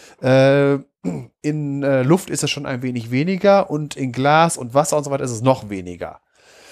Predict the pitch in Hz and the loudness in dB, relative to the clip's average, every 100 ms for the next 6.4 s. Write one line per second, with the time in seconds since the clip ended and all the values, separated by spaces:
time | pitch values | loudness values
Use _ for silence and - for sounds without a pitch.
0 | - - _ - 147 147 147 139 - 151 | -20 -20 _ 0 2 2 0 -4 -4 2
1 | 135 135 131 135 - 147 139 160 156 139 | 4 4 4 0 -2 -6 -4 -6 -4 -2
2 | 127 127 120 120 127 135 156 135 123 123 | 0 0 -2 -4 -4 -4 -4 -6 -4 -4
3 | 123 117 120 120 - 139 151 143 127 117 | -4 -6 -6 -8 -4 0 0 0 0 0
4 | 127 165 156 139 135 131 131 127 120 151 | -2 -6 -6 -4 -2 -2 -2 -4 -6 -8
5 | - - - 127 120 110 110 143 - 120 | 0 2 2 2 -2 -2 2 2 2 -6
6 | 98 127 - - | -4 -4 -4 -10